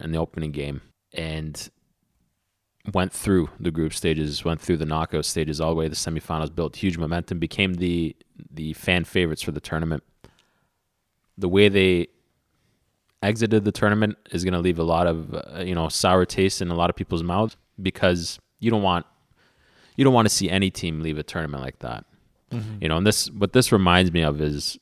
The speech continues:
Speaker 1: Buffon back when, uh, Juve, I think it was against Real Madrid,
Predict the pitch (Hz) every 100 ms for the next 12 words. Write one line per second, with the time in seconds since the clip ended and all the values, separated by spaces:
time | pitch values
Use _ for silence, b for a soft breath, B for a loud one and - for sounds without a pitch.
0 | _ 95 92 - 87 82 78 78 78 90
1 | 78 76 76 73 73 71 _ _ - 85
2 | 101 87 80 76 - _ _ _ _ _
3 | _ _ _ _ - 120 117 92 85 82
4 | 87 82 78 73 80 82 71